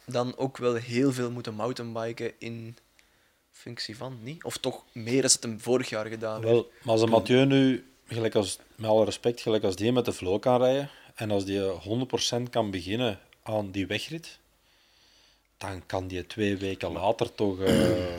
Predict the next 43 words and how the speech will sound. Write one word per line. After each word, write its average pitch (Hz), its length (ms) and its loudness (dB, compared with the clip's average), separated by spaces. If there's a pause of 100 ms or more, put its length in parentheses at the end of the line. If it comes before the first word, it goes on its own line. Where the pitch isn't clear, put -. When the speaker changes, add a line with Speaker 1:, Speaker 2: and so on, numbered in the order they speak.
(140)
Speaker 2:
een - 100 -8
Speaker 1:
maar - 100 -6
Speaker 2:
gooi 98 320 2
doen 110 240 2
naar 101 180 2
die 92 220 -4
Speaker 1:
fysiek 123 460 -6
wel. 156 240 2 (100)
Speaker 2:
fysiek 101 460 -4
wel, 107 220 2
toch? 113 220 -10 (100)
Speaker 1:
Maar 117 180 -12
fysiek 151 440 4
wel, 147 280 2 (300)
dat 131 180 -12
denk 156 180 4
ik 156 140 -8
ook. 139 320 -4 (880)
Speaker 3:
Maar - 160 -8
kun 110 160 -4
Speaker 1:
Maar 95 160 0
Speaker 3:
jij 92 100 4
Speaker 1:
een 95 60 -2
Speaker 3:
nu, 98 60 0
Speaker 1:
mountainbike 95 560 -2 (180)
Speaker 3:
kun 104 120 2
jij 90 140 0
nu 90 160 -2
geloven 107 480 0
dat 143 180 -2
je 101 220 -4 (480)
geklopt - 540 -4
zou 123 180 -2
kunnen 95 240 -4
worden 131 320 0
in 107 100 -6
het 92 140 -8
mountainbiken 147 760 -6
met 110 180 -8
zijn 92 180 -6
kwaliteiten 127 640 -10
van 110 280 -6
cyclocross - 920 -4